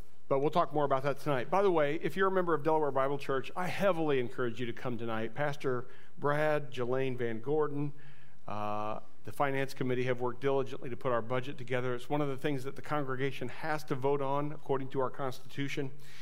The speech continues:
We have to vote on the, uh, annual operating budget. Tonight we'll learn about the annual operating budget. Then you'll have some time to think and pray about it, ask any questions that you might have, and then we'll come together again to vote on the annual operating budget beginning August first. So,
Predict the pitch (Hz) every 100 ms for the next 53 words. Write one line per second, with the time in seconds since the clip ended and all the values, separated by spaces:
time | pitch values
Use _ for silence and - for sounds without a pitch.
0 | - - - 110 123 123 123 123 127 123
1 | 120 113 113 110 123 123 127 113 151 -
2 | 139 127 117 135 143 151 - 135 165 131
3 | 123 123 143 170 175 196 196 - - -
4 | - - - 123 135 135 147 135 135 139
5 | 143 139 143 131 123 127 160 147 147 139
6 | 147 143 127 135 131 117 - 143 127 107
7 | 143 139 135 131 135 139 - - 120 139
8 | 123 120 127 120 123 - 156 120 113 117
9 | 113 110 110 110 98 123 104 - 120 110
10 | 107 147 151 151 147 - - - - -
11 | - 165 123 190 156 - 127 107 117 110
12 | 110 113 120 - 117 110 110 110 120 120
13 | 113 123 120 123 - 113 110 110 - 175
14 | 113 - 196 175